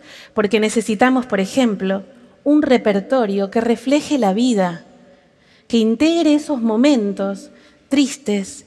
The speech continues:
íntimos o de duelo que también tiene la infancia. Las canciones están vivas, no son mecánicas.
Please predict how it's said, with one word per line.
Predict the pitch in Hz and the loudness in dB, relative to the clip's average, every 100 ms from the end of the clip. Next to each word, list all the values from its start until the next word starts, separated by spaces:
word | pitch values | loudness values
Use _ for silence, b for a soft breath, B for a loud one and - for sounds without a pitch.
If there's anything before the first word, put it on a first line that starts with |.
| - | -4
íntimos | 233 233 202 196 190 180 175 - | 0 2 0 -2 -6 -6 -12 -12
o | - | -6
de | 202 196 | 0 0
duelo | 220 247 220 196 | 2 2 2 -2
que | 202 | -2
también | 202 208 277 339 | -2 0 0 0
tiene | 196 175 | 0 0
la | |
infancia. | 160 151 160 156 143 - 139 - _ _ _ _ _ b b b b b - | -2 -4 -6 -6 -8 -12 -14 -16 _ _ _ _ _ b b b b b -4
Las | 190 | -2
canciones | 233 208 285 302 - | 0 0 0 0 0
están | 214 - 233 202 | -4 -2 -2 0
vivas, | 214 180 180 - | 0 -2 -4 -4
no | 226 233 | -4 -4
son | - 247 | -2 -2
mecánicas. | 190 165 160 160 151 147 160 - | -2 -4 -6 -6 -8 -12 -18 -20